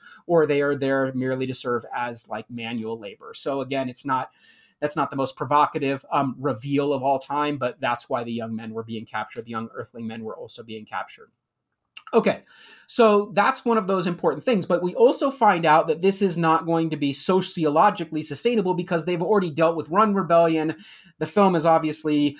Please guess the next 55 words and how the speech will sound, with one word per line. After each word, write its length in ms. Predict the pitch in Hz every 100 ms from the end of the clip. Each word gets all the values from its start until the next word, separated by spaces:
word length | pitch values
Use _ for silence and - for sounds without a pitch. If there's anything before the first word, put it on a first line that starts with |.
| -
going 220 | - 156 147
to 140 | 156
reach 340 | 147 151 - -
a, 60 | 170
a, 520 | 151 143 156 143 -
a 120 | 156
fever 340 | 135 196 175 175
pitch 340 | - 151 -
where 160 | 151 147
they 140 | 143
have 180 | 143 139
to 80 | 131
deal 140 | 143
with 120 | 135
a 40 | 120
second 360 | - 156 156
rebellion. 480 | 120 117 104 98 73
And 100 | 117
so 160 | - 156
I 80 | 147
wanna 240 | 165 165
get 160 | 156 143
back 240 | 143 143
into 140 | 147 127
the 100 | 131
history 300 | 147 - 135
real 160 | 135
quick 240 | 131 139 131
and 120 | 131
read 160 | 131
another 340 | 120 135 131 131
quote 240 | 135 117
from 120 | 123
De 100 | 117
las 140 | 113 117
Casas. 420 | 160 151 - 95
He 80 | 147
says, 240 | 160 135
"This 200 | 151 233
is 120 | 277
a 100 | 208
well-known 600 | 143 160 208 185 151 151 147 _ - -
and 140 | 139
proven 340 | - 202 196
fact 460 | 190 156 127 - _ _ - -
which 200 | - 160
even 220 | 233 214 180
the 80 |
tyrant 560 | 147 - 196 202 202 160
governors, 460 | 165 165 127 117 131
themselves 400 | 131 190 190 180
killers 440 | - 175 139 131
now, 320 | 131 131 139 -
and 100 | 131
admit. 380 | 120 131 120